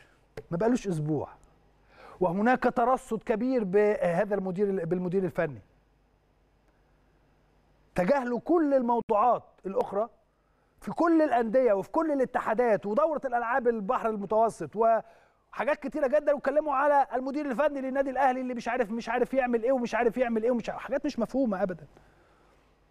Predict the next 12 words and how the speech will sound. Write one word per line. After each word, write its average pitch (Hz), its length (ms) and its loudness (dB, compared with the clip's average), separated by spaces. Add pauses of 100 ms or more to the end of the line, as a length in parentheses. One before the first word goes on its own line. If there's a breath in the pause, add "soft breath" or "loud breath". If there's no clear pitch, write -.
(2000 soft breath)
ومعلش 165 400 2
يا 170 600 4
استاذه 202 320 0
مريم 208 380 0
او 147 200 -6
يا 139 400 -4
استاذه 196 340 2
اللي 151 280 -2
كانت 190 220 0
باعته 202 320 -2
على 160 160 -4
تويتر 190 460 -2